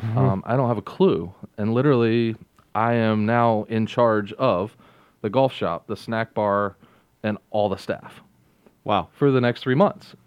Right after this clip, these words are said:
Speaker 2: So for me, it was, uh, trial by fire. It was a big summer for me.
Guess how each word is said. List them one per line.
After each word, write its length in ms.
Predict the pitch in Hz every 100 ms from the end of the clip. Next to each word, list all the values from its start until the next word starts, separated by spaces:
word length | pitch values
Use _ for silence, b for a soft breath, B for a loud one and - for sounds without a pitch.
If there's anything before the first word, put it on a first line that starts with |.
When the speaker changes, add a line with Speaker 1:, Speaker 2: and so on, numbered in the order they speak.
| _ _ _ _ _ - -
Speaker 2:
So 520 | - 131 120 120 117
for 200 | - 123
me, 300 | 123 160 131
it 120 | 127 127
was, 280 | 123 117
uh, 260 | 120 117 113 -
trial 200 | 117 117
by 140 | 117
fire. 340 | - 113 90 95
It 120 | 107
was 380 | 104 101 - -
a 100 | 107
big 400 | 104 110 113 131
summer 400 | - - 110 127
for 240 | 127 139 143
me. 180 | 185